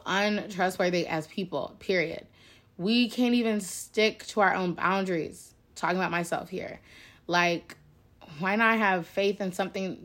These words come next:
that, that already exists?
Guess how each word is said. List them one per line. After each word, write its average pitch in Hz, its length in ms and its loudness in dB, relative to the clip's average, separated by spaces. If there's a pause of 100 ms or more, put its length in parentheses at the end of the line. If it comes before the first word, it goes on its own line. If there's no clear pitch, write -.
that, 170 440 2 (1300)
that 202 300 4
already 185 580 6
exists? 175 1000 -6